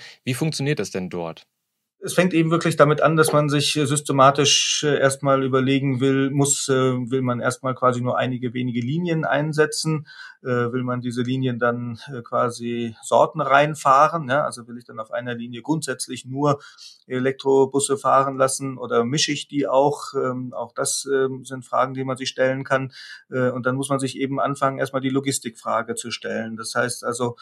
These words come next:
Speaker 2: äh, muss ich meinen äh, Betriebshof zum Beispiel umbauen, ne? Die Hamburger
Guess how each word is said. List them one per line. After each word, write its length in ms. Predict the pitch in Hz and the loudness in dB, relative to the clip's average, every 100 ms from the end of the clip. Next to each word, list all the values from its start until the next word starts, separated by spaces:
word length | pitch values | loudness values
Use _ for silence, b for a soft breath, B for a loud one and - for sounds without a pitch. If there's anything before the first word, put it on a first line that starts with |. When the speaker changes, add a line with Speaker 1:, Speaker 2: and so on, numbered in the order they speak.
| B B - | B B -6
Speaker 2:
äh, 200 | 123 123 113 | -2 -2 -2
muss 220 | 131 131 | -2 -2
ich 260 | 131 - - | -2 -4 -4
meinen 720 | 123 120 127 123 123 120 120 B B B B B | 4 4 4 2 0 -2 -4 B B B B B
äh, 260 | - 123 117 | -4 0 0
Betriebshof 560 | 120 - 131 - 120 | -2 -2 -2 0 -2
zum 140 | - 117 | -2 -2
Beispiel 260 | 110 - | -2 -4
umbauen, 440 | - 120 113 87 95 | -8 -6 -6 -8 -4
ne? 140 | 131 | -4
Die 140 | 131 107 | -4 -2
Hamburger 760 | 123 131 123 127 120 120 110 | 0 0 0 2 4 4 2